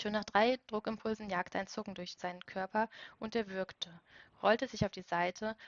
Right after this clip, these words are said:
und kotzte das eingeatmete Wasser aus. Erleichtert sackte ich auf meine Fersen zurück und spürte, wie die Anspannung in meinen Muskeln nachließ. Der Kerl lebte. Was jetzt noch blieb, war ein Fremder auf meiner Yacht, der zitternd vor mir lag und sich kraftlos hochstemmte.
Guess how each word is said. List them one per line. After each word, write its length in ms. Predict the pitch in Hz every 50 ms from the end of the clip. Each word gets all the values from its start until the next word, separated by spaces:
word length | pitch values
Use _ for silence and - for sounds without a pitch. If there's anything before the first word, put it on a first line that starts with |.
| - _
und 100 | - 196
kotzte 280 | - - 226 233 - 220
das 140 | 196 - -
eingeatmete 720 | - 190 202 208 - - 180 180 - 202 190 - 196 -
Wasser 320 | - 165 - - 180 -
aus. 340 | - 165 165 - - - - _ _ _ _ _ _ - - - - - -
Erleichtert 540 | - 202 202 202 202 208 220 - - 240 -
sackte 260 | - 196 202 - -
ich 120 | - - 202
auf 80 | -
meine 200 | 196 185 185 190
Fersen 380 | - - 190 185 190 190 214 208
zurück 480 | - - 208 - - 175 175 - - - -
und 120 | - 190 -
spürte, 380 | - - 202 208 214 - 233
wie 40 | 214 196
die 140 | - -
Anspannung 500 | - 180 196 - - - 214 208 208 202
in 40 | 196 185
meinen 160 | 180 180 175
Muskeln 340 | 180 - - - 208 196 180
nachließ. 540 | 175 165 170 - 175 175 170 - - - - _ _ _ _ - - - - - _ -
Der 80 | 196 202
Kerl 220 | - - 220 214
lebte. 460 | 208 208 202 196 - - - 165 165 165 - _ _ _ - - - - - _
Was 140 | - 190 -
jetzt 180 | 220 226 -
noch 120 | 254 233 -
blieb, 320 | - - 208 220 - -
war 80 | 190 180
ein 100 | 180 190
Fremder 540 | - - 190 185 196 202 214 214 208 - -
auf 100 | 190 -
meiner 240 | 202 202 202 202
Yacht, 440 | 202 190 180 175 - - - - -
der 80 | 185 -
zitternd 320 | - - 214 - 214 208 -
vor 160 | - 185 190
mir 140 | 208 226 220
lag 260 | 220 226 233 240 -
und 100 | - 190 -
sich 120 | - -
kraftlos 460 | - - 180 - - 208 208 196 -
hochstemmte. 720 | 214 208 196 - - - 170 165 165 - _ - 165 165